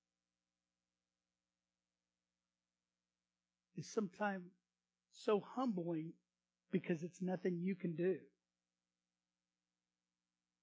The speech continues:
And to receive someone that has done something for you kind of takes out the, the power of you trying to earn it.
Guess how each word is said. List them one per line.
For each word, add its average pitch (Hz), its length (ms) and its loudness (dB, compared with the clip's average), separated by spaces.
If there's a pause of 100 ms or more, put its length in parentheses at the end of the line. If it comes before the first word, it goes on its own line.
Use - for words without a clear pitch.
(1000)
And 180 140 2
to 185 80 6
receive 180 460 4
someone 247 640 2 (240)
that 160 80 0
has 175 180 2
done 220 220 2
something 214 420 0
for 196 80 -6
you 208 380 -2 (2250)
kind 302 140 4
of 247 100 2
takes 190 360 2
out 185 280 8
the, 147 120 0 (1300)
the 180 80 -2
power 214 420 6
of 160 100 -2
you 196 160 0
trying 185 300 0
to 180 60 0
earn 185 240 0
it. 226 120 -4